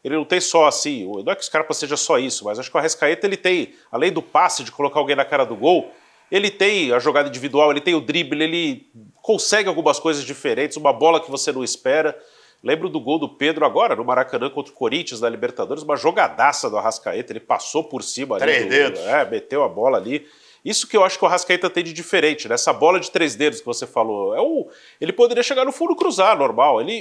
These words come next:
Speaker 1: ele meteu ali de três dedos que ele achou que ali era o melhor jeito do,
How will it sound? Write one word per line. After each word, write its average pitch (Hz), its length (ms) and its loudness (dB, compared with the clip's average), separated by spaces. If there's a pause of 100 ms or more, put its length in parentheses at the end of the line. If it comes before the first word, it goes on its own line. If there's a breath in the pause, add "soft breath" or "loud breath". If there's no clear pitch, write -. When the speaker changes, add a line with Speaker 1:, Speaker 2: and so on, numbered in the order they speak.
Speaker 1:
ele 165 140 -6
meteu 196 400 4
ali 196 140 2
de 180 100 -8
três 160 260 0
dedos 170 180 -2
que - 80 -2
ele 196 80 2
achou 180 300 0
que 190 140 0
ali 160 160 2
era 196 120 2
o 185 40 -4
melhor 160 320 2
jeito 175 360 0
do, 156 400 -2